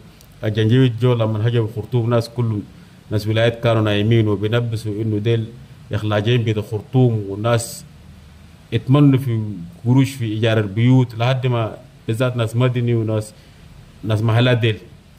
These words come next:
الى ان جاءهم هم التنبا ده يعرفوا ده هم زاد فروا. مفترض نحن نسمع بعض،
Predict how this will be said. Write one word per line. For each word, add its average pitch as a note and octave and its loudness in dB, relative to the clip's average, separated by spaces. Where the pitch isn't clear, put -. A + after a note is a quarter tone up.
الى C#3 4
ان C3+ 0
جاءهم C3+ 2
هم D3+ 2
التنبا A#2+ -2
ده D#3 -4
يعرفوا E3+ 2
ده D#3 2
هم D#3 4
زاد C#3+ 2
فروا. G#2+ -4
مفترض C#3 0
نحن C3 4
نسمع B2 -2
بعض، G#2 -4